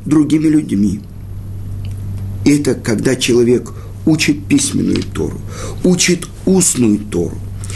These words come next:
и э, прислуживает,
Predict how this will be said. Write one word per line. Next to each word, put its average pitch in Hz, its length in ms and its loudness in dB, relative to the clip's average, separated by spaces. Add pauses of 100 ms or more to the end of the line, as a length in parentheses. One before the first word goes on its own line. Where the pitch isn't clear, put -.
(320)
и 147 520 4 (720)
э, 95 760 4 (600)
прислуживает, 156 960 2